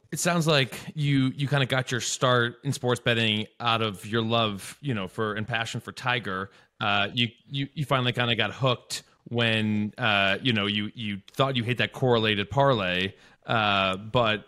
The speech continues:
at what point do you think you maybe started, you know, uh,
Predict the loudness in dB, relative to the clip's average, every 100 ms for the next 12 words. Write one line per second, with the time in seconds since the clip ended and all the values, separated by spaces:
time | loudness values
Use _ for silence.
0 | _ -4 0 0 2 2 2 2 -2 0
1 | 0 2 0 0 0 2 2 -2 -4 -2
2 | 0 0 -2 -6 -14 _ _ -20 -14 -8
3 | 0 2